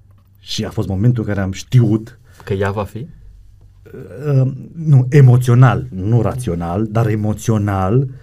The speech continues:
Speaker 1: am simțit ca și cum ea ar fi. Și de atunci am început să, eu, ea nu știa, să o, să o caut.
Speaker 2: Și a,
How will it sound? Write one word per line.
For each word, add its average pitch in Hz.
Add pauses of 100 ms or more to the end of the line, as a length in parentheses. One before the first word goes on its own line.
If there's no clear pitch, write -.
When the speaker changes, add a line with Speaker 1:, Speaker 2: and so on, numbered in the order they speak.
(300)
Speaker 1:
am 120
simțit 135
ca -
și 101
cum 98
ea 92
ar 80
fi. - (400)
Și -
de 147
atunci 131
am 113
început 110
să, 107
eu, 101
ea 85
nu 95
știa, 92
să 92
o, 92 (800)
să -
o -
caut. 76 (1700)
Speaker 2:
Și -
a, 113